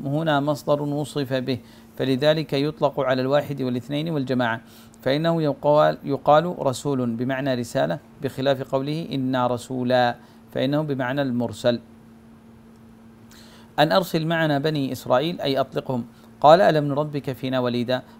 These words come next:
قصد فرعون بهذا الكلام المن على موسى والاحتقار له. "وفعلت فعلتك التي فعلت وأنت من الكافرين"،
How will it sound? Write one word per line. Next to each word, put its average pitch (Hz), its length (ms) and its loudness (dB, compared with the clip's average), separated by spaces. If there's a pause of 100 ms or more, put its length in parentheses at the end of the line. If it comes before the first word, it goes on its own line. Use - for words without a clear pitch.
قصد 165 340 2
فرعون 135 420 -4
بهذا 131 280 -2
الكلام 123 540 0
المن 143 360 -2
على 123 260 0
موسى 127 320 -4
والاحتقار 120 640 -2
له. 113 160 -2 (540)
"وفعلت 156 440 -2
فعلتك 156 540 -4
التي 135 360 -6
فعلت 135 400 -6
وأنت 131 320 -6
من 123 140 -4
الكافرين"، 120 600 -6